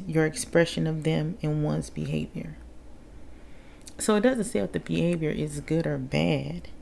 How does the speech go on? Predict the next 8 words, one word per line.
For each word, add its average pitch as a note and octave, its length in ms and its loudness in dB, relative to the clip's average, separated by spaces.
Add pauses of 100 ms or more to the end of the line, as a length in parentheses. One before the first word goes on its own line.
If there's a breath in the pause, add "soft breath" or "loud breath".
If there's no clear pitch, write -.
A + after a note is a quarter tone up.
(400)
It E3+ 140 4
just D#3+ 220 2
means D#3 640 2 (300 loud breath)
that D#3 80 2
you D#3 140 2
can - 160 -8
control D3+ 600 0
your C#3+ 340 0